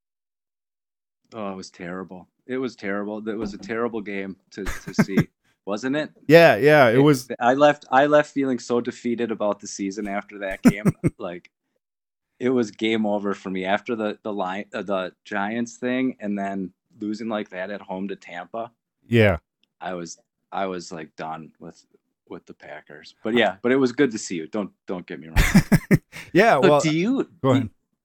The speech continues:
Speaker 1: do you remember that intro thing? I was gonna ask you that, or do you have that written down? All your, like, different handles and stuff. Do you remember that off the top of your head?
Speaker 2: Yeah, for the most part, um, like, what I have is just, like, a little sheet of, like, an outline.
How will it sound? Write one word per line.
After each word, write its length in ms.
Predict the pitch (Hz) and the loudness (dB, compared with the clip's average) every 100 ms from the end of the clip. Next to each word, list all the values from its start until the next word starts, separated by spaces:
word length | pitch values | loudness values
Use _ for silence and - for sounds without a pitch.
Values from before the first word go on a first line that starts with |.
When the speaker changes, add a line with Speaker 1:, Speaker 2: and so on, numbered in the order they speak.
| _ - | _ -18
Speaker 1:
do 120 | 104 135 | -8 -4
you 520 | 147 220 240 220 - _ - | -2 0 -2 -2 -8 _ -16
remember 880 | 120 127 110 98 98 113 143 160 175 _ - | -8 -4 -2 -2 -4 -4 -6 -6 -8 _ -10
that 220 | 127 147 - | -8 -8 -6
intro 440 | 127 139 - 135 | -6 -6 -6 -6
thing? 300 | 160 - 139 | -6 -8 -6
I 60 | 123 | -4
was 160 | 110 - | -6 -6
gonna 180 | 110 95 | -6 -4
ask 300 | 90 98 - | -6 -10 -10
you 100 | 92 | -8
that, 140 | 92 _ | -10 _
or 120 | - 104 | -8 -6
do 120 | 104 | -2
you 100 | 113 | 0
have 200 | 113 101 | 0 -2
that 180 | 104 90 | -6 -8
written 300 | 92 90 92 | -6 -8 -8
down? 360 | 85 87 78 - _ | -10 -10 -12 -16 _
All 160 | - 95 | -10 -4
your, 180 | 98 101 | -2 -2
like, 300 | 98 90 85 | -2 -4 -6
different 460 | 101 92 98 98 - _ _ _ | -12 -10 -10 -10 -12 _ _ _
handles 540 | - 95 92 101 98 | -18 -14 -10 -10 -12
and 140 | 101 98 | -12 -16
stuff. 340 | - 104 101 - | -10 -10 -10 -8
Do 60 | |
you 100 | 101 | -8
remember 320 | 110 101 95 101 | -6 -8 -8 -6
that 140 | 98 | -4
off 160 | 98 - | -6 -8
the 60 | |
top 260 | 90 92 90 | -14 -12 -10
of 60 | |
your 140 | 101 90 | -10 -10
head? 180 | 85 - - | -12 -14 2
Speaker 2:
Yeah, 200 | 226 208 | 4 4
for 160 | 208 | 2
the 100 | 196 | 2
most 360 | 185 208 226 - | 2 2 0 0
part, 340 | 156 139 139 - | 4 4 4 2
um, 480 | 139 135 127 117 117 | 2 6 6 6 4
like, 200 | 120 127 | 6 4
what 180 | 135 135 | 6 4
I 100 | 127 | 4
have 400 | 135 165 156 120 - | 4 4 2 0 -2
is 240 | 131 123 104 | 2 2 2
just, 280 | 127 123 - | 0 0 2
like, 160 | 123 | 2
a 40 | 120 | 4
little 220 | 131 117 | 4 2
sheet 320 | - 135 139 | 2 2 4
of, 100 | 123 | 4
like, 160 | 110 104 | 2 2
an 80 | 95 | 2
outline. 520 | 117 92 85 80 | 2 2 -2 -6